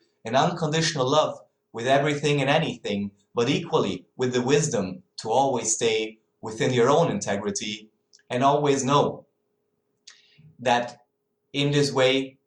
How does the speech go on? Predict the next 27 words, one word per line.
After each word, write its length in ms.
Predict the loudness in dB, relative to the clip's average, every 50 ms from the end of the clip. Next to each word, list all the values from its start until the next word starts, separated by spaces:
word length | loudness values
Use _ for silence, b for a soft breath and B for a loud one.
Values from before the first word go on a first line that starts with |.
| _ _
the 120 | -6 -6
one 260 | 0 2 2 2 2 0
is 160 | -4 -2 0
all 260 | 2 4 4 6 4
and 220 | 4 2 2 0
the 100 | -2 0
all 280 | 2 2 2 2 2 2
are 160 | 0 0 2
one. 240 | 2 0 0 0 -4
So 120 | -8 -2
thus 260 | 0 0 0 0 -2 -4
then 160 | -2 -2 -2
allow 320 | 0 2 2 2 2 2 0
yourself 400 | -2 -4 -4 -2 0 -2 -2 -2
the 100 | -4 -8
wisdom 380 | -4 -2 -2 -2 0 -2 0 0
of 140 | 2 2 4
always 380 | 4 4 4 0 -4 -6 -4
maintaining 720 | -4 -4 -4 -6 -8 -4 -4 -2 0 0 0 0 -2 -4 -2
the 140 | 0 0 0
equilibrium 800 | 0 0 -2 -4 -2 0 2 2 2 2 0 0 0 2 2
of 160 | 0 0 0
your 140 | 0 2 2
own 180 | 2 2 0 -2
state 360 | -4 -2 -2 -4 -4 -4 -6
of 160 | -10 -10 -8
being, 420 | -10 -10 -10 -10 -10 -12 -16 -20